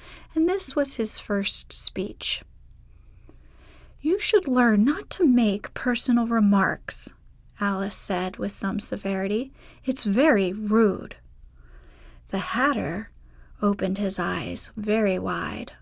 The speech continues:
on hearing this, but all he said was, "Why is the raven like a writing desk?" <sighs> "Come, we shall have some fun now," thought Alice.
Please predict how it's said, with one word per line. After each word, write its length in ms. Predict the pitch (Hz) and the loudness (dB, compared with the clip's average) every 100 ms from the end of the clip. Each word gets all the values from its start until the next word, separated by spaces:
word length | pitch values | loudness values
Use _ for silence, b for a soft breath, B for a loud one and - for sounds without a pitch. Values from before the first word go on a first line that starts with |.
| - | -6
on 140 | 208 196 | 0 0
hearing 480 | - 202 180 175 180 | 0 -2 -2 -4 -6
this, 480 | - - - - - - b b b b | -8 -8 -10 -12 -16 -20 b b b b
but 180 | 214 - | -2 0
all 320 | 208 214 226 | -2 -2 -2
he 320 | 226 - 233 | -6 -6 -6
said 680 | 208 - - 285 240 185 196 | -4 -4 -2 0 2 0 -2
was, 640 | 202 196 190 196 226 - - B B B B B B B B B - | -2 0 0 -2 -2 -4 -6 B B B B B B B B B -6
"Why 640 | 277 285 262 254 262 311 381 | 0 2 4 4 2 0 -2
is 240 | 330 370 - | 0 0 2
the 180 | 392 339 508 494 | 0 2 2 2
raven 480 | - 220 214 262 311 b b - | 4 2 4 0 -2 b b -2
like 300 | 311 311 311 | 4 4 4
a 160 | 311 311 | 2 2
writing 500 | 302 330 277 214 208 | 4 4 6 4 4
desk?" 600 | 214 196 - - - - - - - - - - - - - b b b b - | 2 0 -2 -4 -8 -20 -20 -20 -20 -20 -20 -20 -20 -20 -20 b b b b -8
<sighs> 680 | 226 202 185 - - - - | -6 -4 -6 -10 -18 -20 -14
"Come, 380 | - 240 220 202 | -2 2 4 6
we 120 | 208 | 4
shall 200 | 202 208 | 4 2
have 200 | 185 202 | 2 0
some 200 | - 190 | 0 -4
fun 280 | - 180 175 | -2 -2 -2
now," 520 | 190 240 185 185 190 - | 0 0 0 -2 -6 -6
thought 200 | 196 - | -4 -4
Alice. 580 | 196 202 196 214 - | -2 -2 -2 -4 -8